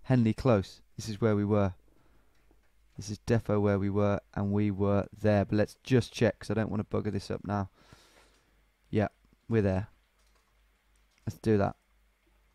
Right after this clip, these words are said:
Good. Wow, we got there. Right,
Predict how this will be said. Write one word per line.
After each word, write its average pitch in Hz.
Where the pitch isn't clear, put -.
Good. 135
Wow, 120
we 104
got 123
there. 104
Right, 113